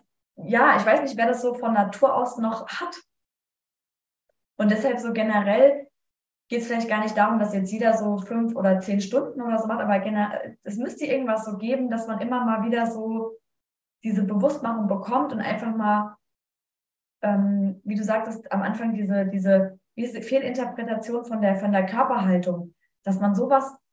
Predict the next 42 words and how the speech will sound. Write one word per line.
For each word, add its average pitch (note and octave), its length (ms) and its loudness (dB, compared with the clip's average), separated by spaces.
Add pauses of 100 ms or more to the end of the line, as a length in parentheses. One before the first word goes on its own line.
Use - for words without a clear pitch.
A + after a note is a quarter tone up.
(300)
mal G3+ 640 8
gehört G3+ 480 2
hat. D#3+ 180 -12 (360)
Und G#3 120 4
wer B3+ 100 8
davon D4 320 4
dann A#3+ 360 -2
für B3 120 -8
sich A3 140 -6
was G#3+ 180 -4
mitnehmen B3+ 420 -2
kann, A3 260 -2
gut, C4+ 280 -2
und G#3+ 360 -4 (400)
ja, F#3+ 440 2 (520)
wer F#3+ 160 2
nicht, - 220 4
okay, A3+ 280 -2
aber G#3+ 200 2
dass - 140 -6
man A3 120 -2
da A3 60 0
einfach B3 260 0
mal A3+ 120 -2
so G#3+ 80 -2
ein G#3 120 0
Grundverständnis F#3+ 800 0
wieder G3 180 4
für F#3+ 140 -2
bekommt. G3 480 0 (440)
Es F#3+ 140 -4
geht C#4 280 -2
nicht C#4 160 -4
darum, A#3+ 460 0
so A#3+ 220 6
zu - 120 -8
drücken C4+ 260 2
oder A#3+ 180 0
so C4+ 160 10
zu C4+ 120 2
drücken, F#3 540 -2
sondern G#3 600 2